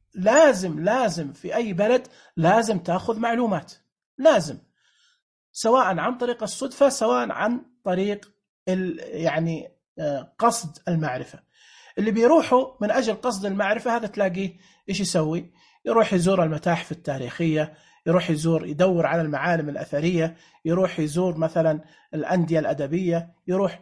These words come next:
في كل بلد تلاقيه شغال على هذا الباب، فهذا بقصد المعرفة. أنا سائح بقصد المعرفة، أروح أتفرج وأروح أسولف وأروح أنبسط وأروح أقرأ وأروح أتعلم، هذا بقصد المعرفة.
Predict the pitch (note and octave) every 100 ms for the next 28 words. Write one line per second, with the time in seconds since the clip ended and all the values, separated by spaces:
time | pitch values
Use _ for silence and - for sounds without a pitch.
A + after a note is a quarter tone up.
0 | _ _ A#3 - D#4+ G#3+ E3+ C3+ - -
1 | A#3+ A#3+ - A#3+ B3 F#3+ F3+ G3+ F#3 E3+
2 | D3 - - G3 E4 G#4+ G4+ G4 B3+ A#3
3 | G3+ D#3 C3+ B2 G2+ _ _ _ - -
4 | G#3+ A#3+ A#3+ - - A3 F#3+ G3 B3 -
5 | _ _ _ F3 E3+ A3+ G3+ F3 D3 C3+
6 | - - _ - D4+ - G#3 E3+ D3+ D#3
7 | D3+ A#2 B2+ - - C#3 C#3 C3+ - C3+
8 | - C#3 C3+ C3 B2+ _ - - _ D3+
9 | E3 E3+ - F#3+ E3 D#3+ - D#3 D#3+ D3+
10 | - F3+ F#3 E3+ - A#3 C4 G#3 F#3+ E3
11 | D#3+ C3+ A#2+ A2+ -